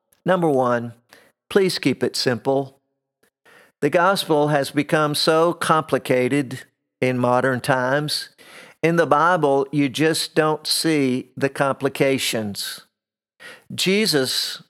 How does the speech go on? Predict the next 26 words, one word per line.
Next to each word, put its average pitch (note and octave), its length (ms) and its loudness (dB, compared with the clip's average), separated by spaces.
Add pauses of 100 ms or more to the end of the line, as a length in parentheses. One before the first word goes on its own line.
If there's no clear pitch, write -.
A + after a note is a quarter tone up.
(140)
had D#3+ 200 0
a D3 40 -2
conversation D3+ 880 2
with C3 120 2
this D3+ 240 0
man C#3+ 320 2
Nicodemus D3 760 0
under C#3 240 2
the A2 80 -6
cover C#3+ 380 0
of G#2+ 140 -2
darkness, C3+ 600 0
and C3 280 0 (560)
so G#3+ 280 0
many F#3 380 0
common E3 600 0
things D#3+ 420 0
today C#3+ 440 2
that C3 280 0
are C3 280 0
associated C#3 1000 0
with A#2+ 280 -2
people, C3+ 580 0 (220)
quote, C#3 420 0
"being D3 300 0
saved," D3 680 0